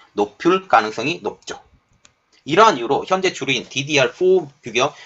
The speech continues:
메인보드만 시중에 풀릴 것으로 보이고 있고 이 나중에 디디알 파이브가 넉넉하게 나오게 된다면 그때 당시, 그때 디디알 파이브용 시-, 메인보드가 나올 가능성이 높죠. 그리고 디디알 파이브용 메인보드가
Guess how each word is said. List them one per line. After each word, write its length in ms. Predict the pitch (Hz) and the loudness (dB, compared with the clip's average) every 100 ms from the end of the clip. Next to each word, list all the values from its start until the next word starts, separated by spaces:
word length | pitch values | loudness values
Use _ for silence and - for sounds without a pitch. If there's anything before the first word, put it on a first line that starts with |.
| - | -2
메인보드만 640 | 113 151 151 117 104 87 | 0 0 -2 -6 -6 -8
시중에 380 | - 156 135 - | -8 -6 -8 -6
풀릴 240 | 180 175 | -6 -6
것으로 340 | 151 - 143 139 | -6 -4 -4 -2
보이고 260 | - 101 | -6 -6
있고 300 | 87 - 165 - _ | -6 -4 -4 -6 _
이 140 | 117 | -8
나중에 460 | 92 92 113 120 139 | 0 0 0 -4 -8
디디알 320 | 107 107 107 | -8 -4 -4
파이브가 380 | 110 131 131 113 | 0 0 0 -2
넉넉하게 480 | 90 104 123 120 107 | -4 -6 -6 -6 -6
나오게 260 | 90 101 104 | -6 -6 -8
된다면 420 | 90 - 131 190 - - | -10 -6 -6 -6 -10 -18
그때 240 | - 117 135 | -14 -4 -2
당시, 360 | 101 101 - | -2 -6 -12
그때 400 | - 135 139 196 - _ | -12 -2 -2 -2 -8 _
디디알 280 | 120 113 107 | -10 -4 -2
파이브용 520 | - 143 117 135 175 | 2 2 2 -4 -6
시-, 260 | - - 139 _ _ _ | -12 -20 -20 _ _ _
메인보드가 560 | 107 123 123 101 127 147 | -2 -2 -2 0 2 2
나올 280 | 85 101 | 0 0
가능성이 540 | - 92 87 107 131 - | 0 -2 -2 -8 -8 -10
높죠. 340 | 101 98 - - _ _ | -10 -10 -14 -18 _ _
그리고 380 | 131 135 127 - | 0 4 4 2
디디알 320 | 147 160 135 | 2 4 4
파이브용 380 | - 170 170 139 | 4 4 2 -4
메인보드가 880 | 98 135 127 110 110 104 127 120 | -4 -6 -8 -8 -8 0 2 2